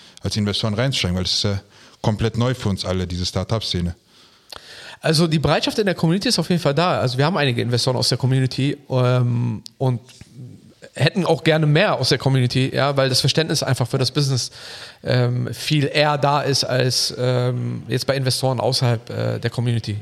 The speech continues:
Speaker 2: ja. Ähm, aber grundsätzlich gebe ich dir recht. Also ich meine, in den letzten Jahren, ähm, gab's viele Negativschlagzeilen, ja, wenn's um, äh, Startups ging, ähm, um Startup-Wachstum und so weiter. Natürlich gab's auch hier und da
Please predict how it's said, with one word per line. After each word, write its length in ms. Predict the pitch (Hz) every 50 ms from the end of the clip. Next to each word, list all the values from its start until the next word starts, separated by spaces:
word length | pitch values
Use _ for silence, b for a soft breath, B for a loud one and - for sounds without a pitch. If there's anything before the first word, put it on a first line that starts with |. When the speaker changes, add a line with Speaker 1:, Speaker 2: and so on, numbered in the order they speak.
| - -
Speaker 2:
ja. 220 | 107 113 127 139 B B B B B B B B B B B B
Ähm, 200 | - 135 143 139
aber 180 | 147 151 165 165
grundsätzlich 440 | 160 220 233 - 240 - - - -
gebe 160 | 202 214 190
ich 60 | -
dir 120 | 160 165
recht. 280 | 156 190 190 185 - -
Also 320 | - 151 151 156 160 147 B B B B B B B B B -
ich 200 | - 160 139 -
meine, 200 | 175 170 175 180
in 60 | 175 175
den 60 | 175
letzten 320 | 180 190 190 - - 175 170
Jahren, 500 | 165 170 170 175 175 175 175 170 151 135
ähm, 800 | 135 147 160 160 160 160 156 156 156 147 143 139 - - - - - - - 170 170 85 90 - - 131 151 151
gab's 260 | 151 156 165 165 -
viele 220 | - 196 180 175 160
Negativschlagzeilen, 1040 | 170 180 196 190 - 160 139 - - 127 120 123 - - 123 120 117 117 113 - -
ja, 200 | 120 131 139 131
wenn's 180 | 131 127 123 -
um, 320 | 120 127 123 127 127 120
äh, 520 | 120 117 123 120 120 123 120 117 - - 120
Startups 480 | - - - 131 131 131 127 - - -
ging, 440 | 131 123 123 123 123 123 123 117
ähm, 560 | - 104 117 117 117 117 117 117 117 117 113 113
um 380 | - - - 117 113 113 110 113
Startup-Wachstum 840 | - - 127 127 127 117 120 - 120 117 - - - 127 127 120 117
und 120 | 117 117
so 100 | - 120
weiter. 320 | 120 127 127 147 147 143 143 B B B B B B B B _ _ _ _ _ _ _ _ - - -
Natürlich 360 | 113 113 - 147 151 139 -
gab's 220 | - 147 139 -
auch 140 | - 127 - -
hier 160 | 147 143 135
und 140 | 127 123 147
da 240 | 135 131 131 123